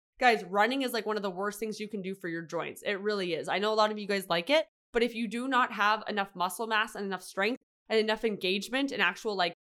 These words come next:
proper, like, foundations before you start running, you can do a number on your knees, your hips, your ankles. Like, so many runners have all that kind of,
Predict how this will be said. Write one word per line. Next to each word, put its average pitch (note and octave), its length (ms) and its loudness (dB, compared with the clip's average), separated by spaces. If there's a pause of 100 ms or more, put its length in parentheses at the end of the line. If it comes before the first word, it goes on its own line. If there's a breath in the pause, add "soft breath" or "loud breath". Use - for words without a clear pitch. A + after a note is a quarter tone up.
(160)
proper, A3 380 2
like, G3 200 -2
foundations G3 800 -2 (220)
before A#3 340 4
you B3 160 0
start A3+ 280 4
running, F#3+ 360 2 (300)
you B3+ 160 0
can D4 160 2
do C#4 180 2
a A3+ 120 6
number G#3+ 540 4
on F#3 160 2
your F3 100 -2
knees, G#3+ 380 0
your E3+ 120 -4
hips, - 460 -2
your F#3 240 -4
ankles. G#3+ 460 0
Like, F#3 180 0 (260)
so C4 320 6
many B3+ 240 2
runners G#3+ 340 2
have G3 180 0
all G3 180 4
that - 160 0
kind F#3+ 140 0
of, F#3 80 -6